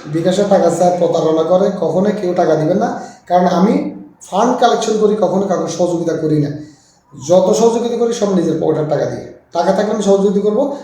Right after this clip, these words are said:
টাকা নাই তো সহযোগিতা করার চেষ্টা করবো, কিন্তু সহযোগিতার টাকা আশা রাখবো না, আমি সহযোগিতা করতে পারতেছি না।" মোজার ভাই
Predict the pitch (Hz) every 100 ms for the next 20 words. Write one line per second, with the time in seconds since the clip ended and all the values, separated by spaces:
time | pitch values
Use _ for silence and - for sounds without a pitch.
0 | - 180 175 185 196 254 269 175 175 175
1 | 202 - - - 202 196 - - 190 190
2 | 202 220 233 - - _ _ _ _ -
3 | 180 180 190 202 196 - 175 170 - 151
4 | 190 180 151 165 160 160 160 170 175 240
5 | - 233 147 127 123 - - _ _ _
6 | _ _ _ _ - 180 185 202 233